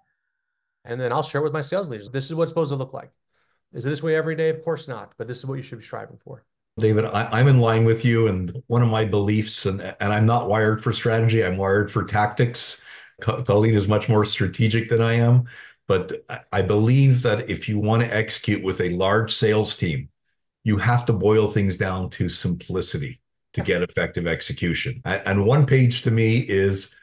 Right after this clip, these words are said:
Speaker 2: about simplicity, because you've taken a long, it takes a long time to boil down three months of marketing activity into one page.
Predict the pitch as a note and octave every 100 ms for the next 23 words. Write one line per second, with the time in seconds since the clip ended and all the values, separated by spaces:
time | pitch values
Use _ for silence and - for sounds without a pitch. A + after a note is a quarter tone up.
0 | _ - F#2 - - F#2 - G#2 - E2+
1 | D2+ F#2+ E2+ F#2+ - E3 F3 F3 D#3 D#3
2 | C3+ - F3 - F#3 F3+ G3 C#3 B2+ G3
3 | C#3+ - - - - A#2+ C3 C#3 B2+ C3+
4 | B2+ A#2+ C#3+ C#3+ C3+ C3 A#2+ A2+ C3 C#3+
5 | B2 G2+ F2+ - F#2+ F#2+ G2 G2+ - _
6 | - B2+ A#2 F#2+ F#2 C#2+ - D#2 C2+ B1+
7 | -